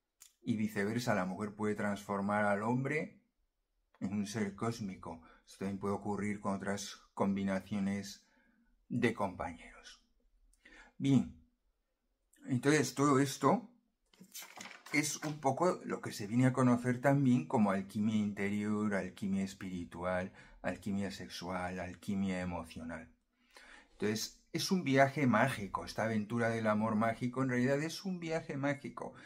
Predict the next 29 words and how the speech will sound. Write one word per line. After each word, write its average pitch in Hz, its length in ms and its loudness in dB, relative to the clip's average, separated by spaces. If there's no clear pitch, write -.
en 95 80 -2
el 98 100 -2
que 104 120 -2
el 95 60 0
hombre 98 220 0
es 98 100 -8
un 101 140 -4
hechicero 107 960 -2
o - 140 -4
un 98 200 0
mago 110 400 4
y 113 60 0
la 98 80 0
mujer 92 280 -6
es 82 100 -14
una 85 140 -14
hechicera, 95 840 -6
una 92 300 2
maga. 92 640 0
Hay 98 180 -4
algo 101 240 -2
chamánico, 98 1040 -2
algo 98 280 -2
muy 107 180 2
especial, 101 680 0
algo 104 300 0
antiguo, 92 760 -4
algo 95 380 -4
cósmico, 101 640 -6